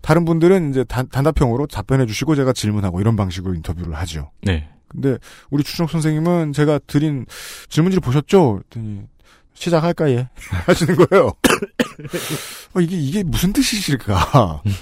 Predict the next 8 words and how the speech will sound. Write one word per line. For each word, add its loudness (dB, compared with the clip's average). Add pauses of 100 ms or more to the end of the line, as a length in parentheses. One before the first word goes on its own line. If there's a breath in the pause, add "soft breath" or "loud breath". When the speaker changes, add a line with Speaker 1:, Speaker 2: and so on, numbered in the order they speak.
(280 loud breath)
Speaker 1:
"아, 2
질문은 -2
제가 0
드리겠습니다." -2
그런 -8
다음에 -2 (260 loud breath)
"질문지를 0
보셨죠?" 4